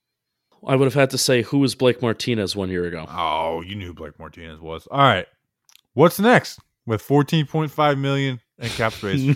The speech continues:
Speaker 1: <laughs>
Speaker 2: what is next? 'Cause it's just hard to, there's not a lot left to, to do anything.
Speaker 1: Shoot. Sugar and spice. I mean, you can fit Marcus, if Marcus Golden wants a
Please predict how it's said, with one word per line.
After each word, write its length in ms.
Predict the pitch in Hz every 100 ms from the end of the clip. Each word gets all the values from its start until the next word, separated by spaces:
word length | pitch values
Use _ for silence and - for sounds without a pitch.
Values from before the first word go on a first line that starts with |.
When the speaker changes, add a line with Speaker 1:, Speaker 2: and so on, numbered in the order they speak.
| -
Speaker 1:
<laughs> 680 | 143 147 151 151 - 139
Speaker 2:
what 260 | 101 120 139
is 200 | 143 123
next? 420 | 127 175 - -
'Cause 200 | - 104
it's 180 | 104 95
just 140 | 120 -
hard 300 | 120 123 117
to, 100 | 117 _ _ _ _
there's 200 | 110 92
not 360 | 107 123 139 - _
a 80 | 127
lot 320 | 113 113 113
left 460 | 98 110 90 - -
to, 340 | 95 90 87 82 _ _ _
to 80 | -
do 200 | 92 107
anything. 300 | 95 82 - _ _ _ _ - _
Speaker 1:
Shoot. 1000 | - - - - 117 107 - - - - _ _ _ _ _ _ _ _
Sugar 360 | - - 113 113
and 120 | 110
spice. 500 | - 117 104 95 -
I 80 | 113
mean, 140 | 107
you 140 | 104 107
can 280 | - 131 127
fit 260 | 135 123
Marcus, 320 | 123 120 127
if 160 | 113 -
Marcus 380 | 117 131 147 -
Golden 380 | 131 143 143 113
wants 300 | 113 110 117
a 320 | 113 107